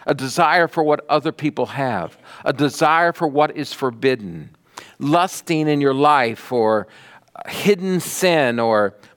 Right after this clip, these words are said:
money or things or experiences or position or power or authority or respect. It's this lust in you.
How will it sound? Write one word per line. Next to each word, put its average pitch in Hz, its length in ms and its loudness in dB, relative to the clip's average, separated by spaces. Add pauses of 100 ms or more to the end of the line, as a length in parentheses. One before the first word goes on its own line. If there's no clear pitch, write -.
money 147 640 0
or 113 280 -4
things 123 880 0
or 120 100 -6
experiences 139 1200 0 (240)
or 131 120 0
position 120 920 -2 (180)
or 131 120 0
power 160 760 0 (180)
or 127 100 0
authority 170 680 4 (220)
or 123 100 0
respect. - 680 -2 (200)
It's 147 200 0
this - 300 -4
lust 180 640 0
in 185 220 0
you. 160 360 0